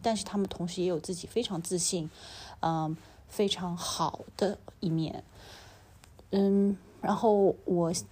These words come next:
最近一直有锻炼自己的，就是当我和一群非常有能力的老外同事在一个房间里面的时候，在一个会议里面的时候，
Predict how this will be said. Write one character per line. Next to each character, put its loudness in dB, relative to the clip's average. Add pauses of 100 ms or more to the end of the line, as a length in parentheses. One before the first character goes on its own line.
最 2
近 2
一 2
直 -2
有 2
锻 -2
炼 2
自 0
己 -8
的， -4
就 -8
是 -4
当 2 (100)
我 0
和 -4
一 0
群 2 (300)
非 2
常 0
有 0
能 0
力 4
的 0
老 -2
外 -2
同 -6
事 -6
在 2 (100)
一 -14
个 4
房 0
间 2
里 0
面 0
的 -2
时 -4
候， 4
在 4
一 2
个 2
会 4
议 4
里 2
面 -2
的 -6
时 -6
候， -6